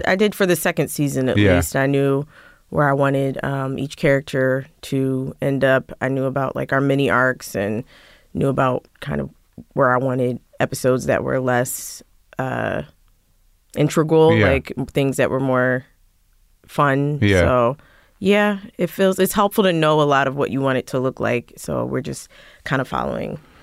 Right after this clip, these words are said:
Speaker 2: And
Speaker 1: on
Speaker 2: is
Speaker 1: that.
Speaker 2: it, is it all you in the thinking, uh, initially?
Speaker 1: Um,
Speaker 2: A-, at the beginning, how many, how
Speaker 1: at
Speaker 2: big
Speaker 1: the
Speaker 2: of a writing staff you have?
Speaker 1: So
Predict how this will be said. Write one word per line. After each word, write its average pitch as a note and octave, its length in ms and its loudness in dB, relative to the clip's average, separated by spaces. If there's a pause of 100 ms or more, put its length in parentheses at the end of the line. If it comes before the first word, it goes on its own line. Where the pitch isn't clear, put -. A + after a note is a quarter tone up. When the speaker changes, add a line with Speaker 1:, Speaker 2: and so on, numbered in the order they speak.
(200)
Speaker 2:
And A#2+ 120 4
Speaker 1:
on B2 60 4
Speaker 2:
is B2+ 200 2
Speaker 1:
that. C3 80 4
Speaker 2:
it, A2+ 100 -2
is A#2 200 2
it A#2+ 120 0
all A2+ 240 4
you A2 320 4
in A2 140 4
the F#2 80 0
thinking, A#2+ 560 0 (240)
uh, A2 240 4
initially? B2 640 2 (960)
Speaker 1:
Um, C#4+ 540 0 (160)
Speaker 2:
A-, A2 160 2
at G#2+ 220 0
the G#2+ 60 0
beginning, A2 400 2
how A#2+ 120 2
many, A#2+ 220 4
how A2 100 0
Speaker 1:
at A2+ 60 0
Speaker 2:
big A2+ 140 0
Speaker 1:
the A2+ 60 4
Speaker 2:
of G#2 80 0
a G2 120 6
writing G2 280 2
staff E2 300 0
you D#2+ 80 0
have? D#2 200 -4 (100)
Speaker 1:
So G3 600 0